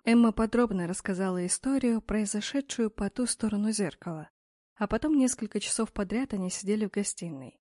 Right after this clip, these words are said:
Вспоминали и анализировали события последних дней, пытаясь связать всё воедино,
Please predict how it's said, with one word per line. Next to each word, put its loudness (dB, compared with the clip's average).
Вспоминали 4
и 0
анализировали 0
события -2
последних -2
дней, 2
пытаясь 0
связать -2
всё -2
воедино, 0